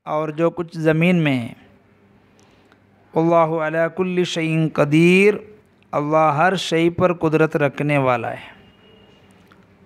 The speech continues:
यौम तजिदु कुल्लु नफ्सिम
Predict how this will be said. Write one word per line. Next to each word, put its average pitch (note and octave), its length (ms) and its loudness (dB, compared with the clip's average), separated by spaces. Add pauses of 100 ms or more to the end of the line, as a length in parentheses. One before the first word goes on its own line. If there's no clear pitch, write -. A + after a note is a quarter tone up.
(760)
यौम G3 380 4
तजिदु G#3 460 0
कुल्लु G3+ 320 2
नफ्सिम G3 440 -2